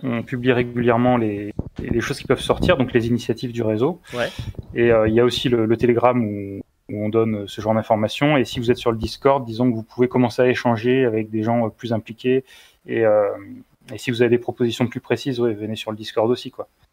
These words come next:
Speaker 1: toute façon, vous
Speaker 2: D'accord.
Speaker 1: faites tout. Vous allez sur le site des Braves, vous vous inscrivez sur le site, vous allez sur le Discord, vous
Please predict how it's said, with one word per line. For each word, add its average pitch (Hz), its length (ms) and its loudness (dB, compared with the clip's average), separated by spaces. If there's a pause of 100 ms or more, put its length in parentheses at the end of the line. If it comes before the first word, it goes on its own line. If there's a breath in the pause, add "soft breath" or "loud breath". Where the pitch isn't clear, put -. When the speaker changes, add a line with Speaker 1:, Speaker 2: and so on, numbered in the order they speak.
(180)
Speaker 1:
toute 123 40 0
façon, 175 80 4
vous 180 60 4
Speaker 2:
D'accord. 156 160 2
Speaker 1:
faites 147 60 -16
tout. 160 100 -2
Vous 123 120 2
allez 135 100 4
sur 147 120 0
le 135 60 -2
site - 160 -6
des 131 100 2
Braves, 131 280 4
vous 123 80 -2
vous 117 120 0
inscrivez 127 420 0
sur - 140 -2
le 120 60 0
site, - 360 -8
vous 120 260 -8
allez 120 120 4
sur 123 140 0
le 117 60 -2
Discord, 127 420 0
vous 131 40 -6